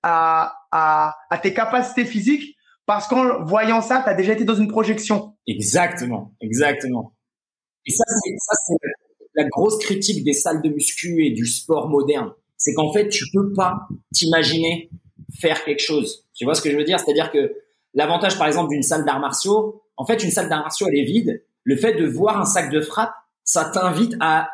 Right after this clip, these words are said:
Speaker 2: à faire du sac de frappe. Tu vois ce que je veux dire ? Il y a une invitation parce qu'il y a, il y a pas d'obstacle et il y a un objet.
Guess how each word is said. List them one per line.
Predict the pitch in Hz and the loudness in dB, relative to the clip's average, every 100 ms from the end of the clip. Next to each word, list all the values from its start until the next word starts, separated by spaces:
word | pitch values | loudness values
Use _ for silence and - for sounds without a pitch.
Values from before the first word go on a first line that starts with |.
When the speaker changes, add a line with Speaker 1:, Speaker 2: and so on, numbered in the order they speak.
| - | -6
Speaker 2:
à | 143 | -6
faire | - 202 151 | 0 0 0
du | 135 | -2
sac | 170 131 | 0 0
de | 135 | 0
frappe. | 143 143 | 0 -2
Tu | - | -2
vois | 180 | -2
ce | 208 | -2
que | 196 | 0
je | 202 | 0
veux | |
dire ? | 180 - - _ 247 - _ | 0 -2 -4 _ -12 -12 _
Il | 208 | 2
y | |
a | 220 | 4
une | |
invitation | 208 220 214 254 | 4 2 2 0
parce | - | 0
qu'il | 349 | 0
y | - | 0
a, | - _ _ _ _ - | -2 _ _ _ _ -2
il | |
y | - | 0
a | |
pas | - | 2
d'obstacle | 233 - - - 214 - | 2 0 0 -2 -4 -2
et | 170 | 0
il | |
y | 180 | 2
a | |
un | 185 196 | 2 2
objet. | 185 175 175 - | 0 -2 -4 -6